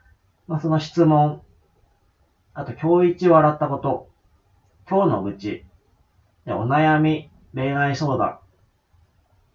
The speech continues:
なんかがあれば、まあ、メールを送ってもらえるか、まあ、ハッシュタグで、まあ、今日の、今日一笑ったこととか、今日の愚痴とかは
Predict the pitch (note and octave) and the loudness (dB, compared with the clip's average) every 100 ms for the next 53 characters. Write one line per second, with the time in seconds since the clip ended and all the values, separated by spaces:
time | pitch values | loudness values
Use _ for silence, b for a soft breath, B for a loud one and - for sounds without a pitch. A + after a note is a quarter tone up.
0 | _ _ _ B2 A#2 G2 E2+ F2 F#2 D2+ | _ _ _ -4 -4 -4 -4 -4 -4 -8
1 | - B2 A2 - - _ _ _ _ _ | 0 4 4 2 -6 _ _ _ _ _
2 | D#4 D#3 - - _ - D#3 D#3 D#3 D3+ | -4 -2 -4 -16 _ -4 -2 2 2 2
3 | D#3 D3+ - _ _ D#3 D3 C#3+ C#3+ C#3 | -2 -6 -12 _ _ -2 -2 -4 -4 -6
4 | B2+ C#3 C#3 C3+ C3+ C3+ - G#2+ - - | -6 -4 0 0 -2 -4 -2 -4 -4 -16
5 | _ _ _ _ _ D#3 A#2+ B2+ - C#3+ | _ _ _ _ _ -8 -4 -2 -4 -8
6 | C3+ D3 B2+ - - _ - - - B2+ | -4 -2 -2 -6 -10 _ -20 -20 -10 -10
7 | - C4+ F#4 C4 A2 F#2 - - G#3 B3 | -6 -2 0 0 -2 -6 -12 -8 -6 -4
8 | A#3+ A3+ G#3+ G#3+ A3 A3 A3 - D3+ D3 | -2 0 0 -4 -6 -6 -6 -6 -6 -8
9 | - E3+ F#3 B2 A2 - - F2+ F2+ F2+ | -6 -2 0 -2 -6 -10 -6 -4 -4 -6